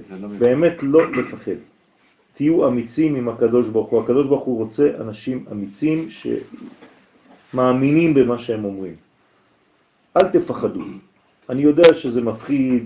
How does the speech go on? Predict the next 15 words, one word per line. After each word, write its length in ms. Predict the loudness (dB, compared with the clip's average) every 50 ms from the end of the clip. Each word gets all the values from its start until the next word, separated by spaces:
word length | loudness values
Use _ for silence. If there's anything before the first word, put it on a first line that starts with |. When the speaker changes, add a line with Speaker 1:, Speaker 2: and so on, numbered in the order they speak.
| -6
Speaker 2:
לפעמים 320 | -8 -4 -2 -2 -2 -2 -2
אתה 160 | -2 0 0
יוצא 320 | 0 -2 -2 -4 -6 -6
קצת 300 | -4 -4 -4 -4 -4 -6
מה-, 540 | -10 -8 -6 -6 -6 -6 -8 -8 -10 -12 -14 -16 -18 _ _ -20 -20 _ _ _ _ _ _ _ _ _ _ _ _ _ _ _ _ _ _ _ _ _ _ _ -20 -18 -18 -20 -12 -6
כן, 220 | -4 -2 -2 -4 -4 -8
אתה 100 | -10 -10
נותן 280 | -8 -6 -4 -2 -2 -2
איזה 180 | -2 -2 -4 -4
בעיטה 420 | -4 -2 -4 -4 -2 -2 -2 -2
בכל 380 | -2 -4 -4 -2 -2 -2 0 -2
ה-, 400 | -4 -4 -6 -8 -8 -10 -12 -12 -14 -16 -18 -20 -20 -20 -20 -20 -20 -20 -20 -20 -20 -20 -20 -20 -20 -20 -20 _ _ _ _ -18
הקיים, 880 | -16 -6 -4 -2 2 2 4 2 2 2 -2 -4 -8 -10 -12 -12 -14 -16 -20 -20 -20 -20 _ _ -20 -10
כן? 200 | -6 -4 -4 -4 -6 -10 -20 _ _ _ _ _ _ _ _ _ _ _ _ _ _ _ _ _ _ _ _ _ -10
רבותיי, 540 | -8 -4 -4 0 2 4 4 4 4 2